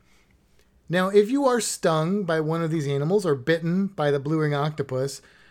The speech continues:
the best advice I can give you is go to hospital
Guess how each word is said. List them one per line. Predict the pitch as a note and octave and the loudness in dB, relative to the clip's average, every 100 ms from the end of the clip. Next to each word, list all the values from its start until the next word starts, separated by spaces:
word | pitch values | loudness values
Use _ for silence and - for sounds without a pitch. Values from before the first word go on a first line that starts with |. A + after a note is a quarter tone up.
| _ - E3+ | _ -20 -8
the | D3+ | -2
best | E3+ F#3 A#3 D4 | 0 2 0 -2
advice | C4+ B3+ B3 | 0 0 2
I | A#3 | -2
can | G#3+ F3+ | -2 -2
give | E3+ | -2
you | A3 C#4 D4 C#4 | -2 -2 -4 -2
is | F#3 E3+ E3 D3 - - _ _ _ _ _ _ - | -2 -2 -2 -6 -10 -16 _ _ _ _ _ _ -8
go | D3 G#3 | 6 6
to | G#3+ G#3+ | 6 -2
hospital | E3 F#3 - D3 C3+ A2+ | -2 -6 -6 -6 -6 -8